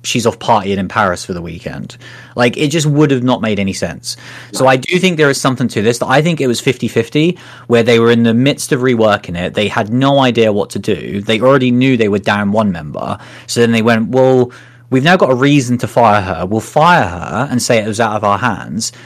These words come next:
We've got rid of our two biggest stars. Now you just kind of immediately throw away the other two, basically. And now you can just probably start from fresh."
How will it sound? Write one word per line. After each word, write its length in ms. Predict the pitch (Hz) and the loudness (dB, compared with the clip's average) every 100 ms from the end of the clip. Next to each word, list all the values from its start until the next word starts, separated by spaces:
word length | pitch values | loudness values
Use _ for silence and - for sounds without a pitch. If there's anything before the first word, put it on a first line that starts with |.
| - - | -20 -10
We've 160 | 117 117 | -6 2
got 140 | 170 | 4
rid 120 | 151 143 | 6 4
of 80 | |
our 120 | 127 120 | 4 2
two 240 | - 131 | 0 -2
biggest 320 | 113 131 110 | 0 0 0
stars. 460 | - - 71 90 107 | -4 -8 -8 -8 -2
Now 120 | 135 | 0
you 160 | 156 165 | 2 2
just 180 | 135 - | -2 -4
kind 200 | 135 117 | -2 0
of 160 | 104 - | -2 -6
immediately 460 | 117 120 123 110 110 | -2 2 2 0 -4
throw 220 | - 110 | 0 2
away 160 | 107 104 | 2 2
the 100 | 101 | 0
other 140 | 117 | 0
two, 180 | 98 90 | -2 -8
basically. 640 | 82 78 - 76 64 60 - | -8 -8 -10 -8 -6 -6 -2
And 120 | 110 | -2
now 80 | 117 | 0
you 160 | 113 | -2
can 120 | 107 117 | -2 -4
just 160 | 107 | -6
probably 440 | - - 113 113 113 | -6 -4 -2 -2 -4
start 340 | - 113 110 | -2 -2 -4
from 140 | - 107 | -6 -6
fresh." 520 | 110 113 180 - | -2 -2 -2 -8